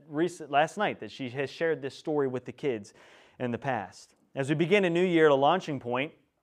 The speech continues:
we're gonna start at the best launching point, and that is God's God's Word. And so next week, we're gonna be launching our vision for twenty twenty-one. We're gonna be starting a verse-by-verse, chapter-by-chapter study through the book of Colossians. But as I began praying about what the Lord would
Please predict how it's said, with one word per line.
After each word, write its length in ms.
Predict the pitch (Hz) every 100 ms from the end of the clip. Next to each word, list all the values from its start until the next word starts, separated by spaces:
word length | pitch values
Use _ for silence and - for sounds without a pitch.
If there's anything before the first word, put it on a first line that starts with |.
| _ _ _ -
we're 100 | 143
gonna 140 | 160 156
start 260 | 165 165
at 140 | 151 139
the 80 |
best 280 | 123 170 170
launching 320 | 147 131 127
point, 220 | 120 131 127
and 100 | 123
that 120 | 123
is 100 | 117
God's 360 | 127 117 117 - _ _ _ _ _ -
God's 220 | 117 113
Word. 240 | 165 131
And 100 | 113
so 300 | 117 147 131 - -
next 340 | 160 196 202
week, 240 | 175 208 185
we're 140 | 170
gonna 180 | 165 160
be 320 | 160 160 170
launching 580 | 160 147 165 185 196 180
our 220 | 156 156
vision 440 | 135 156 156 170 160
for 100 | 160
twenty 240 | 160 160
twenty-one. 480 | 160 165 151 151 160
We're 80 | 151
gonna 140 | 143
be 80 | 135
starting 480 | - 165 156 160 156
a 300 | 143 143 135
verse-by-verse, 680 | 131 156 160 147 139 147 -
chapter-by-chapter 680 | 156 147 139 139 156 143
study 340 | 131 - 147 147
through 140 | 139
the 80 | 127
book 180 | 143 139
of 140 | 120
Colossians. 760 | - 143 143 180 - 123 139 - - - - -
But 180 | 156 160
as 160 | 165 165
I 200 | 180 175
began 680 | 151 175 175 214 254 262
praying 540 | 196 - 190 196 190 165
about 240 | 147 147
what 180 | 156 160
the 100 | 160
Lord 300 | 151 170 196
would 220 | 180 160